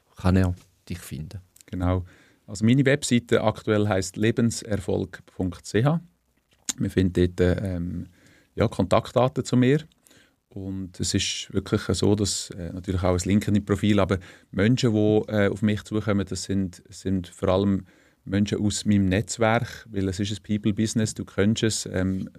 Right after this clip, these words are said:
Speaker 2: man muss oder sollte Vertrauen haben in einen Menschen, dass man sich öffnet, dass man mit einem Menschen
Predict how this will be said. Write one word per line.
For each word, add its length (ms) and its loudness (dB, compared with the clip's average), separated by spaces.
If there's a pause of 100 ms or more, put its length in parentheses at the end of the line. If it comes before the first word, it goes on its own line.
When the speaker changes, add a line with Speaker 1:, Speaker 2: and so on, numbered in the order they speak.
(200)
Speaker 2:
man 260 -6
muss 400 2
oder 140 0
sollte 320 -2
Vertrauen 500 2
haben 180 4
in 60 2
einen 80 4
Menschen, 340 2
dass 140 -2
man 80 0
sich 260 -2
öffnet, 480 -2
dass 120 -4
man 140 0
mit 160 -4
einem 120 0
Menschen 360 0